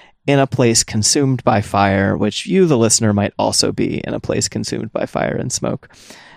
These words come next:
So <laughs> it's been interesting to try and find places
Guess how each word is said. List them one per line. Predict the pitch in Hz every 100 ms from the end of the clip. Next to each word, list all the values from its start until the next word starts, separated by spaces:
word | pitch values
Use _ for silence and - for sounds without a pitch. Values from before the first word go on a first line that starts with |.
| _
So | - - - 139 110 - - -
<laughs> | - - _
it's | 120 -
been | 117 110
interesting | 113 - 117 - 104
to | 98 110
try | 104 113
and | 101 104
find | 101 95 95 -
places | - 107 98 107 90 - -